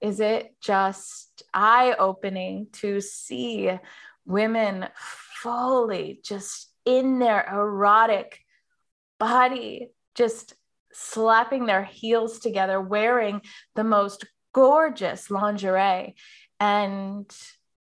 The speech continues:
looking and embracing themselves in the mirror as they move, and just the aliveness in the room, right?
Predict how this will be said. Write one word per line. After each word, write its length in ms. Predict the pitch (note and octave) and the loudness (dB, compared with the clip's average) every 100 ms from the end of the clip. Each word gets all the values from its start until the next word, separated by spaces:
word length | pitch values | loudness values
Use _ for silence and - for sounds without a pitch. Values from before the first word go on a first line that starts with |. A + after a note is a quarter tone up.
| _ _ _ _ _ - | _ _ _ _ _ -2
looking 720 | G#3+ A#3 B3 - D#4 A3+ F#3+ | 2 4 4 2 -2 -4 -4
and 160 | G#3 G#3+ | -2 -2
embracing 800 | G#3+ F#3+ G#3 A3+ C#4 C#4+ D#4 C4+ | -2 0 2 2 0 -2 -2 0
themselves 800 | A#3 A3 - G3 F#3 - G3+ - - | -2 -4 -2 0 0 -4 -12 -14 -6
in 200 | A3+ B3 | -2 -2
the 80 | |
mirror 560 | A3+ G3 G3 G#3 F#3+ - _ _ _ _ - - _ - | -2 -4 -4 -4 -6 -8 _ _ _ _ -20 -20 _ -2
as 280 | G#3 G3+ G3+ | -2 -2 -2
they 220 | G#3 G#3 | -2 -2
move, 520 | G3 F#3 G3 - - - - _ _ _ - | -4 -4 -6 -10 -20 -20 -20 _ _ _ -4
and 240 | A3 A3 | -2 0
just 380 | A#3+ A#3+ - - - - - _ _ _ _ _ _ _ _ - | 2 2 -2 -18 -20 -20 -20 _ _ _ _ _ _ _ _ -2
the 140 | B3+ | 4
aliveness 760 | A#3 A3 B3+ E4+ D#4 G#3+ F#3 F3+ | 4 6 4 4 0 -2 -2 -2
in 180 | - F#3+ | -6 -4
the 100 | F3+ | -4
room, 400 | F3+ D#3+ - F#3+ | -4 -4 -6 -4
right? 440 | G3 A#3 C#4 - | -2 -2 -4 -10